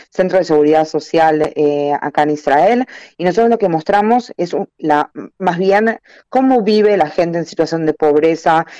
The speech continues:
qué es lo que le falta, cuáles son sus necesidades. Eh, y de acuerdo al, eh, a la investigación que hicimos este año, eh, podemos decir que hay, eh, hoy en día en Israel, dos millones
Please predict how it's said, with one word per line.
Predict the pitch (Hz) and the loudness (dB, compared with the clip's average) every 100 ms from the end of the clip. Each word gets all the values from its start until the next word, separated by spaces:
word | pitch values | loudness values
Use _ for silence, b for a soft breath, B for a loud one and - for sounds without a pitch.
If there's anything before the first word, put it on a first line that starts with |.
| B - | B -4
qué | 196 | 0
es | |
lo | 196 | 0
que | 196 160 | 0 0
le | 175 | 0
falta, | - 208 202 190 | 2 0 2 0
cuáles | 170 170 | 0 0
son | 180 | -4
sus | 170 160 | -6 -8
necesidades. | 147 139 139 - 151 156 165 196 226 - B B B - | -8 -6 -8 -2 2 2 2 2 -2 -10 B B B -2
Eh, | 180 175 170 165 165 170 180 - - - | 2 2 4 2 2 0 -4 -6 -16 -4
y | 180 | 0
de | 180 | 0
acuerdo | 180 247 262 | 0 2 2
al, | 240 180 165 165 | 2 2 2 0
eh, | 170 160 156 156 - | -2 -4 -6 -8 -8
a | 160 | -4
la | 151 151 156 | -2 0 -2
investigación | 156 151 175 170 202 208 | -2 -2 0 0 0 0
que | 196 | -2
hicimos | 170 208 214 214 | -2 0 0 -4
este | 175 190 | -2 0
año, | 175 175 175 190 208 B B B _ - | 0 0 0 0 -2 B B B _ -4
eh, | 170 165 165 165 165 - | 0 0 0 -4 -8 -2
podemos | 180 202 220 | 0 2 2
decir | 180 - 180 185 | 0 0 0 0
que | 170 160 | 0 0
hay, | - 165 165 165 | 2 2 2 2
eh, | 165 160 160 - _ - | 2 2 0 -4 _ -4
hoy | 190 | 0
en | 190 175 | 0 0
día | 180 | 0
en | 170 | 0
Israel, | 151 151 165 180 156 | -2 0 2 2 2
dos | 196 | 0
millones | 196 180 190 190 208 214 | 0 -2 0 0 0 -2